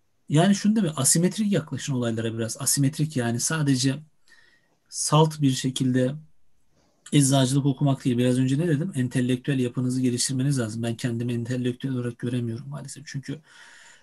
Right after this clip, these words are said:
o kadar çok vakit kaybediyoruz ki, o kadar çok gereksiz vakit kaybediyoruz ki, e, şairin dediği gibi, e, "Kimselerin vakti yok durup ince şeyler düşünmeye." demiş.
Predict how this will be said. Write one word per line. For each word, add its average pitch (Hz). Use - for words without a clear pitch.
o -
kadar 147
çok -
vakit 123
kaybediyoruz 131
ki, -
o -
kadar 123
çok -
gereksiz 123
vakit 113
kaybediyoruz 143
ki, 196
e, 123
şairin 135
dediği 135
gibi, 117
e, 127
"Kimselerin 131
vakti 123
yok 123
durup 131
ince 127
şeyler 120
düşünmeye." 113
demiş. -